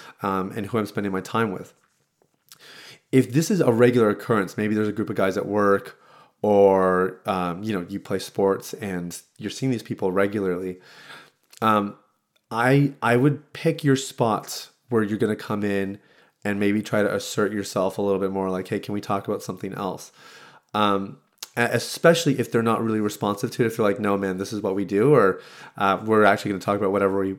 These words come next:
we want," which they have a right to do so. It's obviously a bit of a jerk move on their part. Um, but if that's the case, or that's kind of their decision,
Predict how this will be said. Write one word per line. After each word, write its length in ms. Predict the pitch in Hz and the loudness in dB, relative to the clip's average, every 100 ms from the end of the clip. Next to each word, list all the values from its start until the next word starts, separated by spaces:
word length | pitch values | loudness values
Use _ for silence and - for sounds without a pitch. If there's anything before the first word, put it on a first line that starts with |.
| - | -4
we 140 | 107 | -2
want," 400 | 92 92 135 - | 0 0 0 0
which 300 | 120 110 - - - | -2 -2 -8 -16 -6
they 140 | 92 | -4
have 160 | 98 110 | -2 0
a 40 | |
right 220 | 113 113 | 0 0
to 100 | - | -2
do 200 | 110 110 | -4 -2
so. 280 | 104 131 151 | 0 2 4
It's 200 | 160 - | 2 -2
obviously 400 | - 101 101 104 | -4 -4 -4 -6
a 20 | |
bit 140 | 95 98 | -4 -4
of 80 | 95 | -6
a 40 | |
jerk 300 | 92 104 101 | -6 -6 -6
move 160 | 104 95 | -6 -6
on 100 | 92 | -6
their 140 | 104 | -6
part. 360 | 104 131 143 - - - - _ | -4 -2 -2 -4 -20 -20 -20 _
Um, 220 | 107 104 101 | 0 2 2
but 160 | 117 | -2
if 140 | 117 107 | -2 2
that's 240 | 127 143 | 2 2
the 100 | 139 | -4
case, 340 | - 113 113 | -2 -2 -2
or 40 | 113 | -2
that's 180 | 104 101 | -2 -4
kind 180 | - | -6
of 100 | 107 | -6
their 120 | 95 101 | -2 -2
decision, 560 | 98 - 104 113 123 | -4 -4 -4 -2 -6